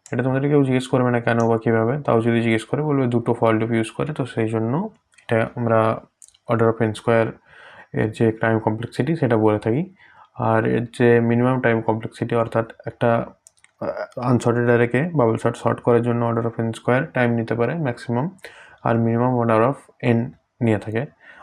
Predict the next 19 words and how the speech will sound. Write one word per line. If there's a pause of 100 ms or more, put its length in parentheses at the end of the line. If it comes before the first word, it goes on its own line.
(180)
যদি
অ্যারেটা
সর্টেড
হয়
সেক্ষেত্রে (160)
সেটাকে
সর্ট
করার
দরকার
পড়ে
না,
তো
বাবল
সর্ট
সেটাকে
আর
সর্ট
করেও
না।